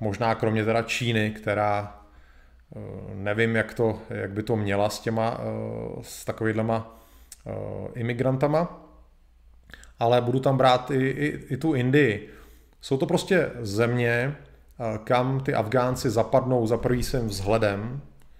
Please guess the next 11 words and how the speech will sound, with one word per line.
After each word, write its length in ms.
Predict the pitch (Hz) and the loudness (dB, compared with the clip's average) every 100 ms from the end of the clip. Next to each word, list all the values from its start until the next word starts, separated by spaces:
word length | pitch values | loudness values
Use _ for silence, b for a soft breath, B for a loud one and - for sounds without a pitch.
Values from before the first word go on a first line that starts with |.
| b b b - | b b b -6
nebudou 300 | 110 117 120 | 0 2 4
nějak 180 | 120 113 | 4 2
vybočovat. 600 | 107 110 113 101 92 - | 2 0 -2 -4 -6 -4
Budou 220 | 107 131 | 0 4
vypadat 540 | 131 131 131 123 120 - | 4 4 4 4 2 -2
dost 200 | 120 - | -2 -2
podobně 640 | - 113 117 120 120 120 B B B B B - | 0 2 2 2 2 0 B B B B B -2
jako 800 | 110 107 - 117 113 113 117 123 | 0 0 2 6 8 8 4 0
lidi 320 | 117 110 117 | -2 0 0
v 140 | 110 - | -2 -2
Pakistánu, 1000 | 131 131 139 - 135 127 123 120 123 | -2 -2 -4 0 2 2 0 -2 -4